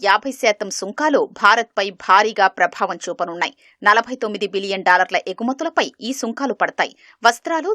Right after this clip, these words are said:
దుస్తులు, రత్నాలు, ఆభరణాలు, రొయ్యలు, తోలు ఉత్పత్తులు, రసాయనాలు, అల్యూమినియం, రాగి, స్టీల్తో పాటు విద్యుత్ యంత్ర పరికరాలు, ఆటోమొబైల్స్,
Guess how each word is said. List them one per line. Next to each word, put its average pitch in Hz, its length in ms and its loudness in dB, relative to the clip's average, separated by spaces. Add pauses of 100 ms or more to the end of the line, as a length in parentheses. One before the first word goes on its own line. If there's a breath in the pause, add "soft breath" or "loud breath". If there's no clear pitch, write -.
(120)
దుస్తులు, 269 380 -2 (100)
రత్నాలు, 254 440 -2 (280)
ఆభరణాలు, 277 680 -2
రొయ్యలు, 262 400 -4 (160)
తోలు 226 300 0
ఉత్పత్తులు, 226 420 -2 (260 soft breath)
రసాయనాలు, 339 580 -2 (200)
అల్యూమినియం, 269 560 -4 (160)
రాగి, 233 360 2 (120)
స్టీల్తో 277 480 -8
పాటు 302 200 0 (400 soft breath)
విద్యుత్ 277 460 -4
యంత్ర 285 260 -6
పరికరాలు, 226 500 0 (280)
ఆటోమొబైల్స్, 240 640 0